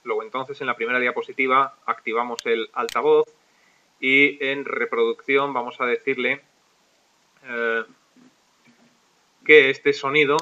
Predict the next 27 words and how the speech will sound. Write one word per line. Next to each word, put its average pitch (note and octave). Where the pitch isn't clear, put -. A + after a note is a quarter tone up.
en G#2+
vez A#2
de B2+
iniciarse B2+
al G#2+
hacer A2+
clic, C#3+
se B2
inicia B2+
automáticamente D3+
y G#2+
ya B2
tendríamos D#3
casi D3+
casi D#3
una D#3
presentación C#3
completa, G#2+
es G#2
decir, A2
todas D3
las, C#3
eh, B2+
diapositivas C3
excepto B2
la A2+
cinco D3+